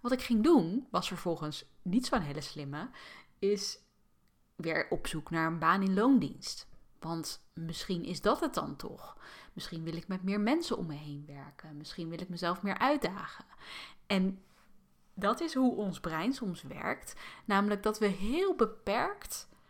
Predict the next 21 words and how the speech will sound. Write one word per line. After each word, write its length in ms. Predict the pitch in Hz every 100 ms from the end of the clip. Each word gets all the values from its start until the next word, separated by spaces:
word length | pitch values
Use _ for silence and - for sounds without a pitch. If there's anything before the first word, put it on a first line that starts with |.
| _ _ _ _ _
onze 280 | 240 254 240
opties 420 | - - - 151
eigenlijk 440 | - - - - -
zien. 420 | - - 135 - _ _
En 360 | 190 190 196 196
ik 180 | - 247
had 120 | 240
dat 180 | 180 -
dus 180 | 156 107
ook. 180 | -
Ik 160 | 160 -
zag 220 | - 247
heel 180 | 214 285
beperkt 440 | 254 - 233 247
mijn 160 | 220 185
opties. 380 | 170 - - -
Ik 120 | 160
had 240 | 190 196 - - - -
of 160 | 320
Z 140 | - 262
Z 160 | -